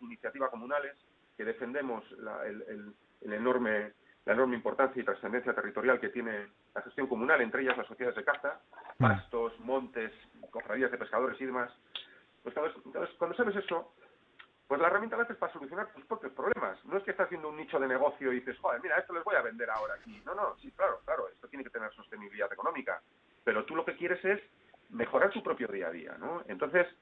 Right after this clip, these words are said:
Speaker 1: pues ahí hemos contado con, con ayuda inestimable, pues por ejemplo, de Víctor Mascarell, ¿no? Pues una persona, una, una autoridad en el mundo de la caza, la
Speaker 2: Mm.
Speaker 1: caza social, de la de Cacoba, de, en, en, en Valencia, también miembro de, de la unac,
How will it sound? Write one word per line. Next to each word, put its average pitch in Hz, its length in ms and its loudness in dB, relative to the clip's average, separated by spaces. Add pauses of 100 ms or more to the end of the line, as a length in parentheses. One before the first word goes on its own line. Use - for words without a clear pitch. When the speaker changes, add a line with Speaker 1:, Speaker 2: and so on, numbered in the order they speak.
(240)
Speaker 1:
pues - 160 2
ahí 160 100 8
hemos 185 160 6
contado 185 300 6
con, 156 320 -2
con 120 240 -4
ayuda 143 240 -2
inestimable, 151 640 2
pues - 140 -10
por 117 100 0
ejemplo, 160 240 0
de 135 100 0
Víctor 139 300 0
Mascarell, 107 540 0
¿no? 131 140 -2
Pues 113 100 -12 (520)
una 101 180 -8
persona, 110 320 -10 (300)
una, 117 140 -2
una 135 140 0
autoridad 104 500 4
en 107 60 -6
el 101 80 -2
mundo 110 160 -6
de 104 80 0
la 98 60 0
caza, 110 300 0 (260)
la 104 100 2
Speaker 2:
Mm. 113 40 6
Speaker 1:
caza 98 120 4
social, 135 480 4 (360)
de 98 100 -6
la 98 80 4
de 98 100 2
Cacoba, 123 480 4
de, 107 120 -4
en, 101 100 -10
en, 101 120 -14 (120)
en 104 160 -14
Valencia, 135 500 -4
también 110 220 -8
miembro 104 240 -8
de, 95 160 -6
de 98 140 -12
la 98 60 -6
unac, 135 280 -2